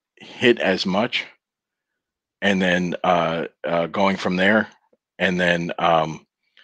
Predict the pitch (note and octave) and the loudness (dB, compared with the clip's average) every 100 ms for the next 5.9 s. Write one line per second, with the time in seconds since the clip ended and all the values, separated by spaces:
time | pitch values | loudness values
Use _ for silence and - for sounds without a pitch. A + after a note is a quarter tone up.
0 | _ _ _ - G2+ F2+ F#2 F#2 F#2 F#2+ | _ _ _ -4 0 0 0 -2 -2 2
1 | B2 A#2 A2 G#2 G2 F#2+ F#2 - A2 F#2+ | 4 4 4 6 6 4 2 0 0 0
2 | F2+ D#2 G2 F#2 - - G#2 F#2+ G2+ G2+ | -2 -2 -2 -2 -6 -4 -2 0 0 2
3 | F2+ - G2+ F2+ F#2 F#2 - F#2+ F#2 - | 0 0 0 2 0 0 -2 -2 -2 -4
4 | - - E2 E2 E2 F#2 F2 F2 E2 E2+ | -4 -6 -6 -4 -4 -6 -6 -6 -6 -4
5 | D#2+ C2 D#2+ - - F2 E2 D#2 D2 | -4 -4 -4 -6 -6 -4 -2 -2 -4